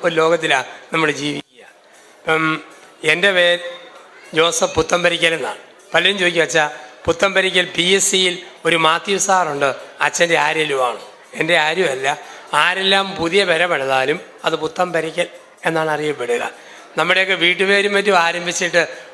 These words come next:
നൂറ്റമ്പത് ഇരുന്നൂറ് വർഷത്തിൽ കൂടിയ പഴക്കമില്ലെന്നാണ് പറയുക.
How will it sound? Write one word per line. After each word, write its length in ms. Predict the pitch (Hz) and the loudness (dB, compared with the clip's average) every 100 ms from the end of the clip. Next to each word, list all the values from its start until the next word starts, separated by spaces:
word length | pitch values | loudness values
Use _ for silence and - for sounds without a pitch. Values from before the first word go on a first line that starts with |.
| - | -2
നൂറ്റമ്പത് 520 | 151 190 208 196 190 | 0 2 2 2 2
ഇരുന്നൂറ് 360 | 175 165 180 190 | 2 2 2 4
വർഷത്തിൽ 380 | 160 160 170 170 | 2 0 -4 -2
കൂടിയ 320 | 156 156 156 - - - | 0 2 0 -2 -4 0
പഴക്കമില്ലെന്നാണ് 680 | 143 151 165 160 151 139 | 2 2 0 0 0 0
പറയുക. 400 | 127 127 120 117 | -2 -2 -2 -2